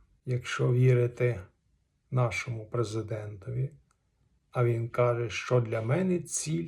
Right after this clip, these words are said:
щоб мої діти йшли по вулиці і не ховались, щоб на них дивились гідно. Тільки ж, чи можна вірити політикам,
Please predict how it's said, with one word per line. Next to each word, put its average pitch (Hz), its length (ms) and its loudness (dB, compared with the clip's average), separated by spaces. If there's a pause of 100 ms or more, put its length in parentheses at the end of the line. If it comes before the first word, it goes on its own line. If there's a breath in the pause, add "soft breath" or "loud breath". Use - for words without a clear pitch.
щоб 127 440 0
мої 120 240 2
діти 139 360 0
йшли 131 300 -2
по 127 140 0
вулиці 131 580 0
і 139 100 4
не 127 140 8
ховались, 127 680 2
щоб - 440 -6 (440 soft breath)
на 120 120 0
них 131 320 2
дивились 120 640 4
гідно. 110 600 -4 (800)
Тільки 131 360 -2
ж, - 300 -6 (200)
чи 123 260 0
можна 147 840 2 (260)
вірити 131 880 2 (1200)
політикам, 131 1000 -2